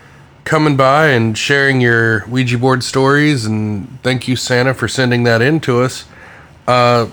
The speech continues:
you're awesome. Now, that's gonna be the end of our Ouija board special, guys, but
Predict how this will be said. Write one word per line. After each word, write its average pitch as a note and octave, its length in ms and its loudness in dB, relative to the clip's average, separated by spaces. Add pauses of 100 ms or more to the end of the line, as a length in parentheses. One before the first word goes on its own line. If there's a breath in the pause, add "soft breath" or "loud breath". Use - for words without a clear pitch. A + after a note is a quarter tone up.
(1900)
you're D3 200 0
awesome. G3 340 0 (1040 loud breath)
Now, C#3+ 500 2 (420)
that's D3 240 0
gonna E3 160 2
be D#3 120 2
the C#3+ 200 0
end D3 160 2
of C3+ 200 2
our B2+ 220 4
Ouija C#3 300 2
board C#3+ 240 2
special, E3 440 0
guys, B2 420 0
but B2 360 2